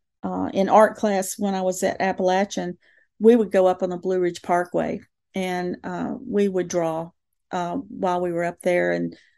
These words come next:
and paint. And it was just, it was just beautiful.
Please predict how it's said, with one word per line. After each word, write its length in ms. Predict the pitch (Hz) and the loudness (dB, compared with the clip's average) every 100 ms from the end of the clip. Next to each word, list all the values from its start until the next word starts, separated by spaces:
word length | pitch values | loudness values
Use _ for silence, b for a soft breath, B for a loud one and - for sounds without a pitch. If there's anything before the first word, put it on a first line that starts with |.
| _ - | _ -10
and 200 | 180 180 | -6 -6
paint. 440 | 190 175 175 - - | -6 -6 -6 -10 -10
And 160 | 185 | -6
it 120 | 190 | -4
was 280 | - 180 175 | -2 -4 -4
just, 340 | 190 175 - _ | -4 -4 -6 _
it 100 | - | -4
was 140 | 196 - | -4 -4
just 200 | 165 - | -8 -6
beautiful. 580 | 151 151 - 131 170 | -6 -6 -8 -12 -14